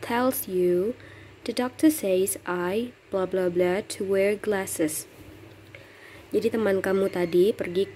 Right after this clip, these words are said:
akhirnya pergi ke dokter dan kemudian memberitahu kamu, "Dokter berkata saya titik-titik menggunakan kacamata."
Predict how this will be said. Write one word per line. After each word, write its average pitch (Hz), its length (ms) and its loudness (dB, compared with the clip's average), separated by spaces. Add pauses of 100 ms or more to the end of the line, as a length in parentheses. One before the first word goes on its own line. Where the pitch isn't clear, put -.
akhirnya 202 380 -2
pergi 185 260 -2
ke 185 80 -4
dokter 185 600 0
dan 190 160 2
kemudian 185 420 2
memberitahu 185 560 2
kamu, 180 640 4 (640)
"Dokter - 480 4
berkata 190 840 -2 (380)
saya 180 580 2
titik-titik 185 840 0
menggunakan 185 800 0
kacamata." 170 760 -4